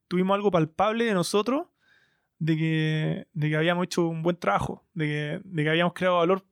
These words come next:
de que siempre fue, eh,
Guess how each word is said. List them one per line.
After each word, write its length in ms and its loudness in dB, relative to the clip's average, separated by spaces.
de 100 -2
que 240 0
siempre 400 0
fue, 480 -2
eh, 760 -2